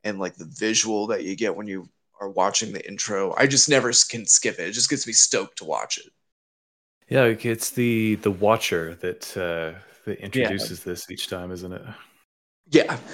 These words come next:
Speaker 1: but I just really love it. And he just says, like, a couple of lines, um, oh, and then that's, that's it. It, I don't know, something about it is just very, like,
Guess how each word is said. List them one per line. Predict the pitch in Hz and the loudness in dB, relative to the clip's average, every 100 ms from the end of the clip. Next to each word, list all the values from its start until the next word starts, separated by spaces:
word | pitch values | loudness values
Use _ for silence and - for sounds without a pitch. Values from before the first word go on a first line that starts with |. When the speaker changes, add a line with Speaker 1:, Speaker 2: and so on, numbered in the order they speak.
| - - - _ _ | -12 -14 -16 _ _
Speaker 1:
but | 123 110 - | 4 6 4
I | 127 | 4
just | 127 123 - 143 | 6 4 4 6
really | 151 135 | 8 10
love | 120 117 | 10 8
it. | 104 90 78 | 6 4 2
And | 98 - - _ | -2 -4 -16 _
he | 117 135 | -2 0
just | 139 139 | 2 4
says, | 143 117 113 | 6 4 2
like, | 107 | -2
a | |
couple | - 123 120 113 | -6 -4 2 2
of | 107 | 2
lines, | 113 113 110 110 - - - _ _ _ - | 2 4 4 6 4 4 -6 _ _ _ -8
um, | 95 95 90 98 _ _ _ _ _ _ _ _ _ _ _ _ | -2 0 -2 -6 _ _ _ _ _ _ _ _ _ _ _ _
oh, | 104 - - | -4 -4 -4
and | 82 117 | -2 2
then | 117 113 | 4 4
that's, | 113 110 - | 4 4 4
that's | - 127 - | 4 6 8
it. | 127 104 90 82 | 8 8 6 2
It, | 101 - - - | -4 -6 -16 -4
I | |
don't | 127 117 | -2 0
know, | 110 | 4
something | - 135 127 123 | 4 4 4 2
about | 107 107 104 | 2 2 2
it | - | 0
is | 98 - | -2 0
just | 107 - | 0 2
very, | 110 101 95 | 2 2 2
like, | 101 98 - | 2 2 0